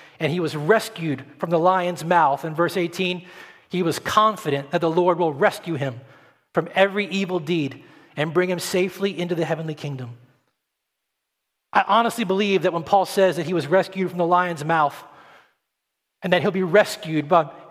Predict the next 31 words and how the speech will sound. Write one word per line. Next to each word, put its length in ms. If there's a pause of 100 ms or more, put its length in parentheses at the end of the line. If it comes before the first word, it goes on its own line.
(140)
from 180
every 340
evil 340
work, 500 (720)
he 140
doesn't 360
mean 220
that 60
he's 120
gonna 140
escape 480
death. 440 (960)
He 160
knows 420
that's 240
a 80
certainty. 680 (440)
That's, 180
that's 200
a 220
given. 420 (760)
What 180
he 240
means 480
is 120
that 160
he 100
has 200
confidence 640
and 80
assurance 640